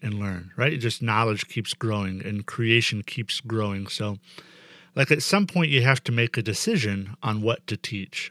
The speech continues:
Otherwise, like, it becomes very shallow. So, um, which, you know, could be a good or a bad thing depending on the particular class, but, like,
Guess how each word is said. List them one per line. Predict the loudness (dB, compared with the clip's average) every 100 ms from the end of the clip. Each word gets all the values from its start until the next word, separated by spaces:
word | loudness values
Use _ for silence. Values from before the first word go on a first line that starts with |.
| 0
Otherwise, | 4 6 6 4 4 0 -6 _ -14 -14 _ -2
like, | -2 -2
it | -6
becomes | -4 -2 -2 -2
very | -2 -2 0
shallow. | 0 0 -2 -4 -8 -12 _ -20 -20 -20 -18 -4
So, | 2 4 6 4 2 0 -2
um, | 0 0 0 -4 -8 _ _ -2
which, | 0 0 -6 -6 -2
you | 4
know, | 4
could | 4 2
be | 4
a | 4
good | 4 2
or |
a | 4
bad | 2 2
thing | -2
depending | -2 0 0 0
on | -4
the |
particular | -4 -8 -4 -6 -4 -4 -4 -6 -10 -20 -20 -20 _ -8
class, | 2 4 4 0 -2
but, | -2 0
like, | 0 0